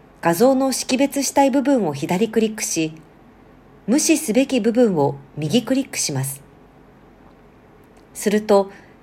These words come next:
ディーエヌエヌは船をより正確に識別でき、狂気バイアスの影響を軽減できます。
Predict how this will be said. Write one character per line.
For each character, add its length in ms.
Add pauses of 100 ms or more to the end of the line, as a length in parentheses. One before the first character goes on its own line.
(160)
デ 100
ィ 120
ー 40
エ 40
ヌ 120
エ 140
ヌ 160
は 260 (200)
船 320
を 160
よ 160
り 180
正 240
確 260
に 160
識 220
別 220
で 120
き、 200 (1040)
狂 200
気 140
バ 160
イ 100
ア 80
ス 140
の 140
影 240
響 360
を 60
軽 220
減 200
で 100
き 120
ま 120
す。 220